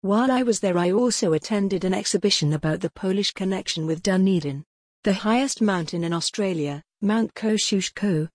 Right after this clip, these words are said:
is named after a famous Polish freedom fighter of the late seventeen hundreds, and there are connections in Otago as well. While I was there, the grave of a Polish prince, Alois Konstantin Drutski Lubecki, who died in Dunedin in eighteen sixty-four,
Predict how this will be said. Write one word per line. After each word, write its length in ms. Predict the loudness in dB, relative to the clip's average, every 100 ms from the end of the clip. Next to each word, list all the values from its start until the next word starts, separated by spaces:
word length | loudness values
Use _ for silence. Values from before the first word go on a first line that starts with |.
| _
is 160 | 2 4
named 320 | 2 2 2
after 280 | 0 -2 -4
a 60 | -2
famous 380 | 0 0 -2
Polish 460 | -4 0 2 2 0
freedom 400 | 0 0 2 -2
fighter 420 | -2 -4 -2 -4
of 100 | -2
the 100 | 0
late 260 | 2 0 -2
seventeen 480 | -4 -2 0 0 0
hundreds, 680 | 2 0 -2 -6 -8 -10 _ _
and 140 | 0
there 140 | 2 0
are 100 | 0
connections 600 | 0 0 -2 -4 -2 0
in 100 | -2
Otago 540 | -2 -2 0 -2 -4
as 140 | -4 -4
well. 360 | -4 -4 -8 _ _ _ _
While 280 | 0 2 2
I 140 | 2
was 160 | 0 0
there, 360 | -2 -2 -4 -10 _
the 80 | -6
grave 360 | 0 4 4 2
of 120 | 0
a 60 | -2
Polish 440 | 0 2 2 0
prince, 440 | -2 -2 -2 -4 -10 _ 0
Alois 400 | 2 4 2 -2
Konstantin 760 | 0 0 0 -2 -2 0 -2
Drutski 640 | 0 -2 -2 -8 -6 -2 2
Lubecki, 760 | 0 2 -2 -2 -6 -6 -6 -10 _ -2
who 120 | 2
died 260 | 4 2
in 120 | 2 2
Dunedin 520 | 2 2 0 -2 -2
in 120 | 0
eighteen 360 | 0 -2 -2 -2
sixty-four, 800 | -4 -6 -6 -4 -2 -4 -4